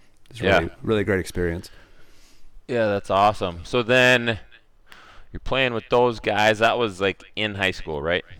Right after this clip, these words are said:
Speaker 1: Yeah, that was, like, uh, probably middle school, high school. Yeah, and we would, you know, kinda same kinda thing. Like, we would play, you know, we'd play for, like, uh, like, you know, um, Market Fest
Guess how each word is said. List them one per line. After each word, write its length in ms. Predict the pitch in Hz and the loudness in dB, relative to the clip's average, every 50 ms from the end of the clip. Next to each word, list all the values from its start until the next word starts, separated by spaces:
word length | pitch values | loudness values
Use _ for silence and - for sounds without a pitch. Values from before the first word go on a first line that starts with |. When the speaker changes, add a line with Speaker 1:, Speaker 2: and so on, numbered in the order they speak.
| - - - - - - | -20 -20 -20 -20 -6 0
Speaker 1:
Yeah, 240 | 143 160 196 190 143 | 2 4 4 6 4
that 140 | 139 143 151 | 4 4 2
was, 120 | 165 139 147 | 0 0 2
like, 340 | 151 139 131 107 - - 139 | 4 4 4 2 0 -2 0
uh, 260 | 117 107 107 107 98 | 2 4 4 2 2
probably 240 | - - 135 139 135 | 2 0 2 2 2
middle 300 | 127 123 123 127 135 139 | 4 4 4 4 2 0
school, 600 | - - - - 135 131 135 139 135 135 135 127 | 0 -4 -2 2 2 4 4 4 4 4 4 2
high 220 | 113 - 120 120 123 | 2 0 0 0 0
school. 680 | - - - - 143 139 143 143 151 151 147 147 139 | 0 -2 0 2 2 4 4 4 4 4 2 2 2
Yeah, 320 | 117 117 117 107 104 104 | 2 4 4 4 2 2
and 100 | 107 110 | 0 0
we 120 | 120 131 135 | 2 2 2
would, 180 | 131 135 113 | 2 0 0
you 140 | - 139 139 | 2 2 2
know, 100 | 139 127 | 2 2
kinda 260 | - - 151 156 143 | 2 0 0 0 0
same 220 | - - 135 120 113 | 0 0 -2 -2 -2
kinda 240 | - 110 107 104 92 | -2 -2 -2 -2 -2
thing. 280 | - 120 120 117 117 | -2 -2 0 0 2
Like, 120 | 110 101 101 | 2 2 2
we 100 | 113 113 | 2 2
would 160 | 117 110 92 | 0 0 -2
play, 560 | - - 110 104 104 101 98 98 98 87 - - - - - - - - - - - - - - - - _ | -2 0 0 2 4 4 2 2 0 -2 -4 -8 -14 -20 -20 -20 -20 -20 -20 -20 -20 -20 -20 -20 -20 -20 _
you 120 | - - 120 | -4 -2 -2
know, 160 | 90 85 87 | 0 0 0
we'd 160 | 92 104 104 98 | 0 0 0 -2
play 220 | - 95 92 92 | -2 -2 -2 -2
for, 200 | 90 - 92 87 | -2 -4 -6 -6
like, 500 | 82 80 78 78 78 80 - - - - - - _ - - - - | -4 -4 -4 -4 -4 -6 -8 -12 -16 -18 -20 -20 _ -20 -20 -20 -16
uh, 540 | - - 82 76 71 69 67 - - 73 - - - - - - - - _ _ _ - - - - _ - | -12 -10 -10 -8 -10 -10 -12 -12 -12 -14 -14 -16 -18 -20 -20 -20 -20 -20 _ _ _ -20 -20 -20 -20 _ -14
like, 200 | - 85 78 - - - - | -12 -12 -12 -12 -16 -12 -8
you 140 | - 98 85 | -6 -6 -6
know, 300 | 76 73 71 71 76 82 - - - 160 - | -6 -8 -10 -10 -12 -14 -16 -20 -20 -16 -12
um, 580 | - 85 76 71 73 73 73 76 - - - - - - | -12 -10 -10 -10 -12 -12 -14 -16 -18 -20 -20 -20 -10 -2
Market 320 | - 107 113 107 - 113 - | 0 2 2 2 0 -4 -4
Fest 520 | - 117 110 107 104 101 - - - - | 0 2 2 2 2 0 -2 -6 -10 -10